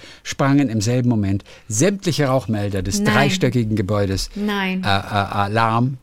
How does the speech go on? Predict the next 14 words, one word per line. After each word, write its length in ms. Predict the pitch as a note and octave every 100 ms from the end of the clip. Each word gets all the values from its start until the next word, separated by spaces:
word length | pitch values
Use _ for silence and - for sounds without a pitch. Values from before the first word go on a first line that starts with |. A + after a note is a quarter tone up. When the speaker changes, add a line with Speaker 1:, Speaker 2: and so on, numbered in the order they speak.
| -
Speaker 1:
aus. 500 | A2 B2+ D3+ - - - - _ - _ _ _
Sprangen 540 | - - G#2+ B2 B2 -
aus, 200 | G#2 B2+
Speaker 2:
Sprangen 280 | A3 A3 A3
Speaker 1:
sprangen 260 | G#3 D3
Speaker 2:
an, 0 |
Speaker 1:
an. 180 | A#2 B2 E3+
Speaker 2:
sprang 40 | G#3
an, 60 | A#3+
sprang 240 | - F#3+
weiter, 200 | A3 A3+ G3+
weiter, 100 | G#3
Speaker 1:
Alarm. 240 | - C#3
Speaker 2:
weiter. 120 | B3